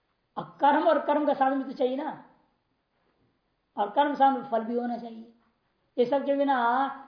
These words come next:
मनुष्य क्या करेगा जब पैदा होगा मनुष्य? भूत भौतिक सृष्टि को लेकर के, भूत भौतिक सृष्टि को लेकर के मनुष्य को क्या करना चाहिए? कर्म करना चाहिए। और कर्म से क्या मिलेगा?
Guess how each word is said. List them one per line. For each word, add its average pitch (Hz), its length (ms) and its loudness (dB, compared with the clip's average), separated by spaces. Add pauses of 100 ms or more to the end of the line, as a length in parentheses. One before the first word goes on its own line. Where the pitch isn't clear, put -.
मनुष्य 277 360 0
क्या 294 200 -2
करेगा 294 300 2
जब 226 180 -4
पैदा 220 220 -2
होगा 185 180 -4
मनुष्य? 185 420 -20 (1600)
भूत 226 180 -4
भौतिक 226 300 -4
सृष्टि 208 240 -8
को 220 100 -6
लेकर 208 280 -6
के, 185 240 -14 (1400)
भूत 226 340 -6
भौतिक 277 300 2
सृष्टि 240 260 -16
को 240 100 0
लेकर 190 260 -4
के 208 360 0 (340)
मनुष्य 247 380 -4
को 233 80 -8
क्या 160 160 -10
करना 214 260 -6
चाहिए? 277 440 -2 (340)
कर्म 202 280 -12
करना 175 300 -20
चाहिए। - 200 -20 (680)
और 180 100 -12
कर्म 240 280 0
से 247 100 -2
क्या 262 200 2
मिलेगा? 294 560 2